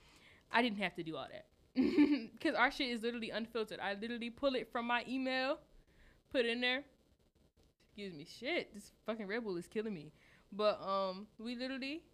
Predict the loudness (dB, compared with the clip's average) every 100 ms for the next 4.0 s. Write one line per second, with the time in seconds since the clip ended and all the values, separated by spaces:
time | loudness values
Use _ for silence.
0 | _ _ _ _ _ _ 0 0 2 0
1 | 0 0 0 0 -2 -6 _ _ _ _
2 | _ _ _ _ _ -20 -6 2 2 2
3 | -2 -2 -2 -2 -6 -8 -6 -4 -2 -4